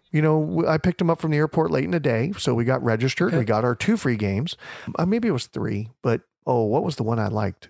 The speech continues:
Speaker 1: First Martian? First, oh, First Martians. It is called First Martians. Complex.
Speaker 2: Neat.
Speaker 1: It has a, a, you know, a lot of mechanics to it. It has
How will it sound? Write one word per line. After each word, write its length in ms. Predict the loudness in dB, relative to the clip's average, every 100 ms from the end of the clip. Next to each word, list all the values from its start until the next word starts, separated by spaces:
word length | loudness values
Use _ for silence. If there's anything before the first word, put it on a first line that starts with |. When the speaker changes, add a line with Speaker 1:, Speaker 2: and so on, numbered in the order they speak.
| -4
Speaker 1:
First 340 | -2 -2 -4
Martian? 500 | -2 -2 -2 -2 -4
First, 580 | -4 -2 -2 -4 -8 -14 _ _ _
oh, 100 | -2
First 280 | 2 2 4
Martians. 420 | 2 2 0 0
It 100 | 2
is 140 | 2 4
called 240 | 4 2
First 220 | 2 2 2
Martians. 460 | 0 0 -4 -6 -12 -18 -8
Complex. 500 | 2 2 4 2 2
Speaker 2:
Neat. 340 | 2 0 -2 -8 -2
Speaker 1:
It 140 | 2 4
has 260 | 4 4
a, 40 | 4
a, 560 | 4 4 4 2 2
you 60 | 2
know, 100 | 2
a 40 | 2
lot 240 | 2 2
of 60 | 2
mechanics 520 | 0 0 2 0 0
to 160 | 4 2
it. 120 | 2 -2
It 160 | 0
has 580 | 2 2 2 2 0 -4